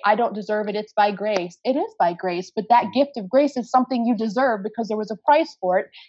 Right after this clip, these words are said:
Speaker 1: and it's yours. So
Speaker 2: Mm.
Speaker 1: sitting here going, "Oh, it's by grace. I don't deserve it." You're, you're feeding,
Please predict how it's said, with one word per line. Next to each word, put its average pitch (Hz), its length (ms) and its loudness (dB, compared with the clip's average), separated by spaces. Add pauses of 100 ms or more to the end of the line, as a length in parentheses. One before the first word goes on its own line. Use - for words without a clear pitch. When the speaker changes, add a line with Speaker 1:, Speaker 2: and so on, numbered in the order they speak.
Speaker 1:
and 226 120 2
it's 262 160 -2
yours. - 600 0 (340)
So 247 120 4
Speaker 2:
Mm. 240 60 2
Speaker 1:
sitting 294 240 0
here 277 80 2
going, 226 280 -4
"Oh, 269 60 -6
it's 262 140 -8
by 262 140 -4
grace. 254 380 -2
I 226 60 -2
don't 247 180 -6
deserve 254 440 -4
it." 190 140 -4 (340)
You're, 214 360 -6 (100)
you're 277 260 -2
feeding, 294 480 0